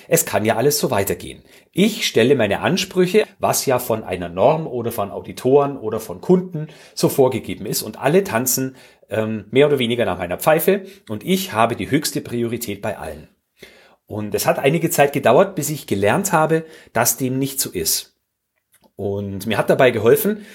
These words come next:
dass mein vorhin schon angesprochener, wertschätzender und, äh, offener und sehr transparenter, äh, Vorgesetzter mir klar gesagt hat, wo die Probleme liegen und was ich tun kann, um, ja, eine höhere Akzeptanz bei den Mitarbeitern intern zu bekommen.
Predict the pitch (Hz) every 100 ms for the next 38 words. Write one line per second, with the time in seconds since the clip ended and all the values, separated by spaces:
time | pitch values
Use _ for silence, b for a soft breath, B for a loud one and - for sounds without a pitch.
0 | B 107 131 - - 117 117 113 113 135
1 | 147 151 131 117 113 117 135 143 - 120
2 | 120 110 110 110 B B 98 120 - -
3 | 151 151 147 135 131 131 113 113 110 107
4 | - - 98 98 147 - 139 131 127 120
5 | 110 - 127 113 110 - 92 113 135 135
6 | 131 B B B B 104 104 135 143 -
7 | 143 - 117 110 - 110 110 127 123 -
8 | 127 - 113 110 - 87 98 120 143 185
9 | 196 B B 156 180 139 147 - - 123
10 | 123 127 123 135 B B _ 127 123 123
11 | 123 120 - 110 107 117 143 143 135 110
12 | - - - 117 120 113 95 92 92 107
13 | 101 92 87 82 90 87 87 87 80 -
14 | - 67 -